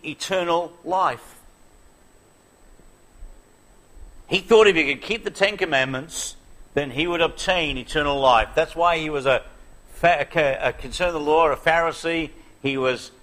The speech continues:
uh, living by the law. He was blameless in the law because he believed that the law was ordained to life, that it was the means by which he would obtain eternal life. But he goes on to tell us that when he saw the law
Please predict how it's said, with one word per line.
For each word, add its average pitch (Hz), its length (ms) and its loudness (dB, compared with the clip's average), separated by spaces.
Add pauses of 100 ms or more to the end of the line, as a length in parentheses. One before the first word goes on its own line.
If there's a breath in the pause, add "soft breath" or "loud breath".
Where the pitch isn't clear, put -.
uh, 113 100 0
living 156 480 -2
by 165 240 4
the 170 100 0
law. 160 540 4 (240 loud breath)
He 127 160 -6
was 127 200 -6
blameless 160 680 -2
in 143 120 -8
the 131 60 -4
law 139 340 2
because 147 280 -6
he 135 120 -10
believed 151 720 -2
that - 80 -12
the 151 80 -10
law 180 340 -2
was 151 140 -4
ordained 156 460 -4
to 196 60 -2
life, 147 320 2 (280 loud breath)
that 151 100 6
it 208 140 2
was 233 120 -4
the 220 120 0
means 196 480 -4
by 151 160 6
which 160 360 -2
he 147 120 -10
would 147 120 -6
obtain 151 560 -4
eternal 139 420 -6
life. 135 340 2 (2000 soft breath)
But 143 100 0
he 151 60 -2
goes 226 300 4
on 185 180 -2
to - 60 -12
tell 202 200 4
us 160 140 2
that 175 140 -2
when 175 200 2
he 151 120 -4
saw 240 340 2
the 185 80 0
law 160 560 4